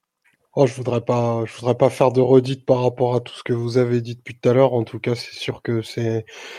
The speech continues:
une victoire, euh, une victoire à saluer, qui, qui, j'espère, va pouvoir donner l'élan nécessaire pour avoir, ben, des, des contenus plus aboutis collectivement. En tout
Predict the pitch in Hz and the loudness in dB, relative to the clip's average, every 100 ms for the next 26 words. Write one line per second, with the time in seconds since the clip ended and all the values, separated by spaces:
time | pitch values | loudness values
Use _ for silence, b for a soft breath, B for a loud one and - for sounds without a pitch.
0 | B B - 131 120 120 120 - 135 131 | B B -2 0 2 0 -2 6 8 8
1 | 123 120 117 120 117 120 117 117 131 120 | 8 6 6 4 2 0 -4 -2 2 4
2 | 123 120 131 120 123 139 143 147 139 - | 2 2 2 4 6 8 8 4 0 -10
3 | 117 110 - 113 117 113 - 123 113 117 | -14 -14 -14 -8 -4 -4 -2 -4 0 -2
4 | 110 117 113 110 117 113 117 120 117 117 | -2 -4 -2 0 0 2 2 2 2 4
5 | 117 113 - 120 - 123 123 110 113 110 | 4 2 -2 -6 -2 -2 -2 -4 -2 0
6 | 117 113 110 110 110 110 B B B - | 0 0 -2 -4 -4 -6 B B B 2
7 | 131 135 135 143 123 131 127 131 120 123 | 4 4 2 0 0 0 6 6 4 -4
8 | 139 123 127 123 - 120 127 151 151 135 | -6 4 6 6 2 -2 6 6 6 2
9 | 120 | 0